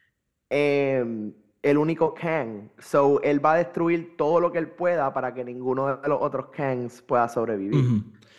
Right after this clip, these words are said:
Speaker 2: Eh, te pregunto, ¿tú crees que el Kang de esta película va a ser el Kang de Avengers? El, like, Kang Dynasty.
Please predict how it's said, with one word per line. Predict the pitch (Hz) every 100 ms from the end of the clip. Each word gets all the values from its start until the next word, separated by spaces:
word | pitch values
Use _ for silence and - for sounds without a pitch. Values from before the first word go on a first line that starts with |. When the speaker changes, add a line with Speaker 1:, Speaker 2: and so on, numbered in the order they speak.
| - - _ _ _ -
Speaker 2:
Eh, | 156 147 147 -
te | 151
pregunto, | 151 147 151 151 127
¿tú | 110 127
crees | 143 156 -
que | 170
el | 147 139
Kang | - 143 143 139 123
de | 131
esta | 131 123
película | 127 123 123 123 110 107 - - -
va | 127 131 135 123
a |
ser | 127 131 123 117 117 - _ -
el | 113 104 107 - _ _ _ _ - - - -
Kang | 127 127 120 113 107 117 -
de | 127 113
Avengers? | 110 104 92 82 95 - _
El, | 98
like, | 98 98 -
Kang | - 123 113 110
Dynasty. | 107 92 82 - -